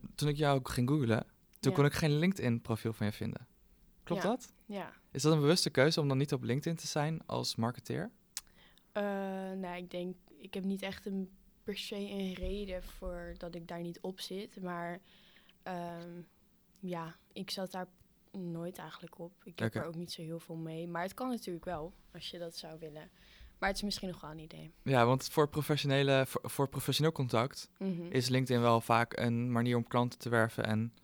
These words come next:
Speaker 2: Ja, zeker. Ja, ja, het is nog altijd een idee, hoor.
Speaker 1: Oké.
Speaker 2: Maar het is wel, eh, wat ik,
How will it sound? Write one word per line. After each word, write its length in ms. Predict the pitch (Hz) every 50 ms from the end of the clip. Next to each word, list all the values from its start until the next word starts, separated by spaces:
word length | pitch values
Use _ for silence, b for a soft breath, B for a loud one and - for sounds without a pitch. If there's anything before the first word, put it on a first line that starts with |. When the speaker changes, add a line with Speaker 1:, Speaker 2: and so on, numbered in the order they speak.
| b b b b b b b b
Speaker 2:
Ja, 260 | 214 214 196 170 - _ - -
zeker. 520 | - - 190 175 165 - - 175 170 165 _ B B B B B B B
Ja, 240 | - 196 160 - _ - - - 196 -
ja, 160 | 220 240 247 240 226 214 - -
het 100 | - -
is 120 | 214 202 -
nog 180 | 208 190 -
altijd 280 | 185 185 185 175 - -
een 100 | 175 170 165
idee, 260 | 165 165 151 143 147
hoor. 140 | 170 226 269 294 _ -
Speaker 1:
Oké. 300 | - 117 - - - 120
Speaker 2:
Maar 140 | 156 196 190
het 140 | 185 190 -
is 100 | 196 190
wel, 320 | - 196 190 185 180 - -
eh, 140 | 190 185 175
wat 200 | 180 185 180 -
ik, 260 | 190 190 - -